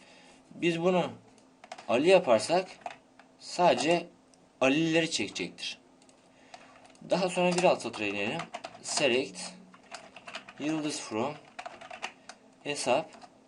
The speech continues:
Daha sonra ver eğer örneğin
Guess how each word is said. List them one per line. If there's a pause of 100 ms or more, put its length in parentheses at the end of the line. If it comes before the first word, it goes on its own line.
(1300)
Daha
sonra
ver (1000)
eğer (680)
örneğin